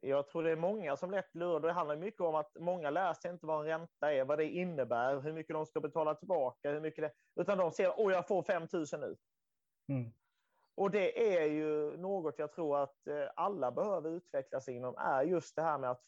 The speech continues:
Speaker 1: förstå vad det är man skriver på. Man ska inte bara skriva på och tycka, "Ja, men det här är världens bästa grej." Oavsett om det är ett kontrakt för att börja jobba på ett ställe,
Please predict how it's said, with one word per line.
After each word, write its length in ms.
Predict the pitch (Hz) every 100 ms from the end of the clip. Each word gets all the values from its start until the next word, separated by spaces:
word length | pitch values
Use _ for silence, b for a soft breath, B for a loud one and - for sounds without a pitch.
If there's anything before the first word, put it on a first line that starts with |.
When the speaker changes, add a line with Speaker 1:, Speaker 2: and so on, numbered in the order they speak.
| -
Speaker 1:
förstå 720 | 147 - - 175 135 127 123 _ _
vad 180 | - 143
det 180 | 160 160
är 60 | 131
man 180 | 127
skriver 320 | 127 - 139 135
på. 260 | 185 110
Man 160 | 123 139
ska 120 | -
inte 120 | 165
bara 120 | 165
skriva 260 | 160 156 147
på 180 | 143 143
och 100 | 123
tycka, 160 | 143
"Ja, 100 | 131
men 40 | 127
det 60 |
här 160 | 123 151
är 40 | 147
världens 440 | 165 131 139 135
bästa 280 | 147 131 143
grej." 240 | 131 95 - _ _ _ _ _ _ _ _ _ _ _ _ -
Oavsett 720 | 185 190 156 135 - 170 -
om 100 | 147
det 80 | 139
är 40 |
ett 80 | 139
kontrakt 480 | - 143 165 139 -
för 320 | - 131 127
att 240 | 123 127 - -
börja 220 | 135 139
jobba 300 | 131 147 131
på 120 | 110 117
ett 80 |
ställe, 300 | - 156 151